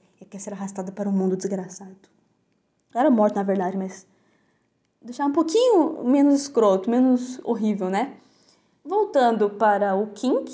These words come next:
e pra Ida, ele conta, aliás, ele chama a atenção dela dizendo que ela vai perder a luz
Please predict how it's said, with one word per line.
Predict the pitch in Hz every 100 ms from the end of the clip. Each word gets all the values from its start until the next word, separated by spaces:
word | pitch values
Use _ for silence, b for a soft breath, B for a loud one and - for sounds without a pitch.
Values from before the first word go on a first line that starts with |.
| -
e | - 190
pra | 220 208
Ida, | 233 370
ele | - 349
conta, | 480 294 339 - 285 214
aliás, | 311 285
ele | 220 277 262 - _
chama | - 262 440
a |
atenção | 403 320 311
dela | 240 311
dizendo | 269 240 294
que | -
ela | 330
vai | 226 214
perder | 285 320 277
a | 285
luz | 269 240 330 -